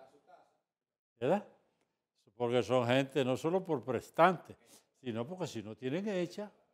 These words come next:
pues no tienen ninguna sospecha. Miren ahí, por ejemplo, ahí están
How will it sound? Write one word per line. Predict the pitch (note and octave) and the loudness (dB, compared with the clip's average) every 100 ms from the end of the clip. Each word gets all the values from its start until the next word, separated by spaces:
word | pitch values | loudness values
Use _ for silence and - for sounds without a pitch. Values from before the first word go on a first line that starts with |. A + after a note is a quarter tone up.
| _ _ _ _ _ _ | _ _ _ _ _ _
pues | A#2+ A2+ | -8 -4
no | A#2+ | -4
tienen | C3 B2+ B2+ A#2 | -4 -2 -2 -2
ninguna | A2+ A#2 B2 | -6 -4 -4
sospecha. | - G#2+ - F2 - F#2+ _ _ _ _ _ | -4 -8 -8 -16 -18 -20 _ _ _ _ _
Miren | B2+ D3 F3+ | -2 0 6
ahí, | E3+ F3 | 8 6
por | F3 F3 | 4 4
ejemplo, | F3 F3 F#3 D3 D3 C#3+ - _ _ _ _ _ _ _ - | 8 8 6 4 -6 -8 -10 _ _ _ _ _ _ _ -2
ahí | B2+ C#3+ E3+ | 2 2 2
están | F3+ F3 E3+ E3 E3 D#3+ D3 | 0 2 2 2 2 -6 -10